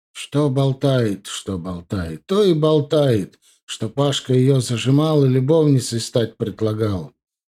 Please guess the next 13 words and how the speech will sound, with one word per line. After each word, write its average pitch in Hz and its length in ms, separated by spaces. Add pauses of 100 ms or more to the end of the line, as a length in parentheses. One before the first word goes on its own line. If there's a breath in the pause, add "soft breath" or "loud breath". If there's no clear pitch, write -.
У 76 100
меня 82 280
вырвался 120 520
громкий 113 500
нечленораздельный 117 1200
то 90 220
ли 113 100
хмык, 98 520
то 87 120
ли 113 100
хрюк. 107 520 (640)
«Ничего 123 880
себе!» — 143 560